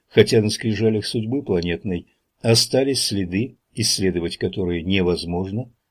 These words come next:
по прошествии не одного миллиарда лет. Библейская история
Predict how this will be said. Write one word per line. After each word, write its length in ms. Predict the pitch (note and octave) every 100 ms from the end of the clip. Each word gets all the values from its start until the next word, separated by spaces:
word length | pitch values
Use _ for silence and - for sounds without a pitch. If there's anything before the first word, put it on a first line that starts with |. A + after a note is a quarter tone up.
| _
по 100 | A2
прошествии 840 | A2 G#2+ - A2+ A2+ - A2 A2 _ -
не 260 | G#2+ G#2
одного 720 | A2 A2 F#2 G2 G2 G2 G2 _ _
миллиарда 840 | F#2 F2+ E2+ D#2+ D#2+ E2 E2 E2 - _
лет. 420 | - F2 C#2+ - _ _ _ _ _ _ _ _ _ _ _ _ -
Библейская 720 | F2 A2+ A#2 D3+ - A#2 F#2
история 760 | F#2 G#2 - G#2+ D2+ D2+ D2